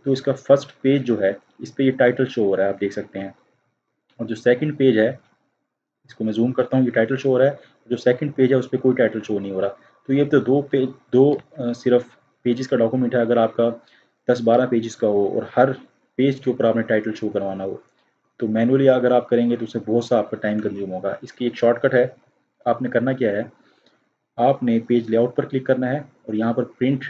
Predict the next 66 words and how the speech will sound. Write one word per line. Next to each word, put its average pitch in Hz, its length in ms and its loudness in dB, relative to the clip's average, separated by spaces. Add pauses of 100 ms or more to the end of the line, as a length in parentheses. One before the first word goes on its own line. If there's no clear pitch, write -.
(140)
title 110 280 -2
पर 127 160 -4
click 107 220 -6
करना 95 220 -6
है 95 180 -10 (200)
और 110 180 -10
यहाँ 117 300 -2
पर 113 300 0 (420)
row 127 320 4
to 131 180 -2
repeat 120 400 -2 (120)
at 104 200 2
top, 90 220 0 (800)
यहाँ 113 200 0
पर 131 140 -4
click 123 260 -4
करना 131 260 0
है 131 100 0
और 117 160 -4
इस 113 140 -4
रो 117 160 2
को 131 120 -4
select 113 260 -4
कर 110 80 0
लेना 107 200 0
है 117 80 -2
जहाँ 107 180 -4
पर 104 140 -4
आपका 104 240 -2
title 110 300 0
लिखा 95 200 -8
हुआ 92 180 -4
है - 60 -18 (420)
और 117 100 0
ओके 117 200 0
पर 123 160 0
click 104 200 -6
कर 95 140 -2
देना 101 180 -4
है। 101 100 -12 (520)
अब 113 120 0
आप 117 160 0
control 120 400 0
एफ़ 113 140 -6
two 127 100 -2
press 127 220 0
करें, 127 320 -2
preview 123 280 0
check 131 220 -2
करें, 131 200 2 (800)
तो 110 60 -2
आप 107 120 0
देख 113 160 -2
सकते 127 240 -4
हैं 123 140 -2
first 127 280 0
row 123 100 2
के 127 100 -2
अंदर 127 160 2
title 120 300 0
आ 120 100 4
गया 127 180 2
तो 127 120 -8
पहले 110 240 2
से 107 120 -4
था 104 140 0